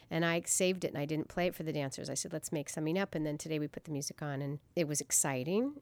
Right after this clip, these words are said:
And then we listened again, and we said, "What if we wait until we hear this for this to happen?" You know, so we worked on it that way.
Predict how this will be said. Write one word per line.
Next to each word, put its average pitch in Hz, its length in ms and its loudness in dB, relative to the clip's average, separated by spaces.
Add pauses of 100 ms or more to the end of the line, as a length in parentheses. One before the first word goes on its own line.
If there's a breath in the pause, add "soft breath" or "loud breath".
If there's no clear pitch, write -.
(140)
And 170 160 4
then 165 220 4
we 160 520 0
listened 175 380 2
again, 160 420 4
and 180 140 6
we 156 80 4
said, 160 220 2
"What 170 140 4
if - 140 -2
we 180 120 2
wait 165 280 4
until 165 220 -2
we 160 120 2
hear 160 280 0
this 156 520 2 (360)
for 160 180 0
this 147 220 0
to 175 80 0
happen?" 156 360 -2
You 196 60 -2
know, 170 120 4
so 180 160 4
we 185 160 6
worked 190 300 4
on 160 120 2
it 156 100 -2
that 139 200 0
way. 160 220 -6